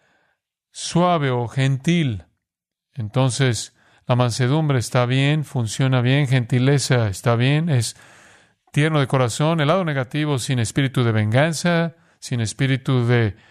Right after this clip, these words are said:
vengarse, sin amargura, sin enojo hostil, sin afirmaciones de enojo. Es gentileza, ser gentil. Algunas veces la palabra era usada para describir una medicina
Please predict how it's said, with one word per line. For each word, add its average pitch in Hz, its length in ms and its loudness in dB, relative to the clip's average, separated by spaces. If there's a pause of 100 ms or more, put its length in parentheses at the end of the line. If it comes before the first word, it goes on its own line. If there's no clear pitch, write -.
(160)
vengarse, 147 520 0
sin 127 160 -6
amargura, 135 920 -2 (580)
sin 135 480 -2
enojo 131 480 0
hostil, 170 800 -2 (260)
sin 170 640 0
afirmaciones 135 1200 0 (460)
de 117 220 2
enojo. 151 800 2 (1300)
Es - 640 -4
gentileza, 139 760 0
ser 120 240 -2
gentil. 135 640 0 (640)
Algunas 196 280 0
veces 175 260 -4
la 147 120 0
palabra 156 400 -2
era 135 80 -4
usada 135 420 -2
para 123 200 -2
describir 120 480 -4
una 135 160 0
medicina 127 840 0